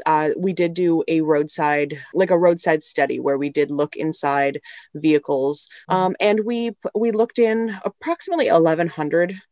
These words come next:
Speaker 1: Um, we looked at eleven hundred kids and how they were buckled, and we found that almost all kids were buckled in some way. But we did find that seventy-three percent of car seats, so that's, like,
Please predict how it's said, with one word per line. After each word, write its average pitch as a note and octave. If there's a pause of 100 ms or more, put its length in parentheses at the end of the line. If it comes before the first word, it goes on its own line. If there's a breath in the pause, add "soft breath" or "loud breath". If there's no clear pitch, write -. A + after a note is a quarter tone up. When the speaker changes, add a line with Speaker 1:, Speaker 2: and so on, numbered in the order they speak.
(460)
Speaker 1:
Um, D#3
we E3+
looked E3
at D#3+
eleven D3
hundred D3+
kids D3+
and F3
how D3
they C#3+
were C#3
buckled, E4+ (480 loud breath)
and G#3+
we B3
found D4+
that -
almost A#3
all G3
kids D#3+
were D#3
buckled D#3
in D3
some C#3+
way. C3 (840 loud breath)
But C#3+ (480)
we E3
did D3
find D3
that C3+ (380 soft breath)
seventy-three D#3
percent E3
of F3
car C#3
seats, - (160)
so D#3+
that's, C#3+
like, C3